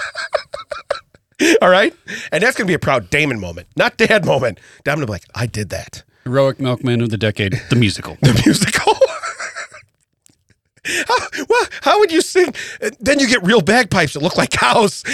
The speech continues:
Speaker 1: and you're just playing. It would be, be a Scottish, be a
Speaker 2: So,
Speaker 1: Scottish musical.
Speaker 2: I know
Speaker 1: like
Speaker 2: you.
Speaker 1: that.
Speaker 2: I know no one else can see, but you pr-, see how it says audio podcast, you know, audio high podcast, and
Speaker 1: Yeah.
Speaker 2: picture, like, a flux capacitor here and a lightning bolt here.
Speaker 1: Yeah.
Speaker 2: And, uh, the number eighty-eight here.
Speaker 1: Yeah.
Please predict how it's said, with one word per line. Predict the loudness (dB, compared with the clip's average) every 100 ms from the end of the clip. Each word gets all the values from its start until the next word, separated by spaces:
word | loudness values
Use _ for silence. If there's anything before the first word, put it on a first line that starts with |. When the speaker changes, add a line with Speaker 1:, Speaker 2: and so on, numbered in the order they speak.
| -2
Speaker 1:
and | 0
you're | 0
just | 0 -2
playing. | -4 -4 -6
It | -6 0 2
would | 4 2
be, | 2 0 -2
be | -2
a | -2
Scottish, | 0 2 2 -2 -6 -16 _ _
be | 0
a | 0
Speaker 2:
So, |
Speaker 1:
Scottish | 2 0 0 0
musical. | -2 -2 0 -2 -2 _ _ _ _ _
Speaker 2:
I | -2 2
know |
Speaker 1:
like | 2
Speaker 2:
you. | 2
Speaker 1:
that. | 0
Speaker 2:
I | 2
know | 2
no | 2
one | 2
else | 2
can | 0
see, | -2
but | -2
you |
pr-, | -4 -8
see | -4 0
how | 2
it | 2
says | 2
audio | 2 2
podcast, | 0 -2 -2 -2 -6 -8 -8
you |
know, | -6
audio | -4
high | -4
podcast, | -4 -4 -4 -2
and | 0
Speaker 1:
Yeah. | 0 0
Speaker 2:
picture, | -4 -4 -6 -6
like, | -6
a | -6 -6 -8 _ _
flux | -4 -4
capacitor | -2 0 0 -2 -6
here | -4 -2
and | -2
a |
lightning | -2 -2 -2 0
bolt | 0 0
here. | 0 0 0 -2 -2
Speaker 1:
Yeah. | 0 0 -4 _ -6
Speaker 2:
And, | -4 -2 -2
uh, | -2
the | 0
number | 0 0
eighty-eight | 0 0 0 -2 -2
here. | -4 -2 -2 -2
Speaker 1:
Yeah. | 0 0